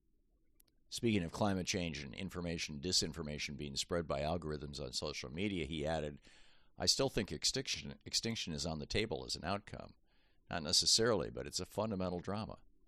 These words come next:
Climate change is a unique threat to humanity, one like we've never seen before.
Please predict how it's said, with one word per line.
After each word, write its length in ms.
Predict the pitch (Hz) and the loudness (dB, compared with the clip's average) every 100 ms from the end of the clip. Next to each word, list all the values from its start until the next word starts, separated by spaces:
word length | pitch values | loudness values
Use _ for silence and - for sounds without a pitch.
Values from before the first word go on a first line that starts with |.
| - - _ _ _ _ _ _ - _ _ - - | -20 -20 _ _ _ _ _ _ -20 _ _ -20 -2
Climate 340 | - 131 123 | 6 6 6
change 360 | - 80 69 76 | 2 0 -2 -4
is 100 | 67 | -4
a 80 | 69 | -2
unique 380 | 78 87 98 - | -2 0 -2 -4
threat 320 | - 78 - | -2 -2 -2
to 80 | 76 | -10
humanity, 720 | - 69 85 87 80 50 - _ - _ _ _ _ _ _ | -8 -4 -2 -2 -4 -8 -14 _ -20 _ _ _ _ _ _
one 200 | 90 90 | -2 2
like 220 | 87 78 | 0 0
we've 160 | 82 87 | -2 0
never 220 | 85 82 | 0 4
seen 300 | - 98 90 | 4 4 -2
before. 500 | 58 - - - | -6 -10 -12 -12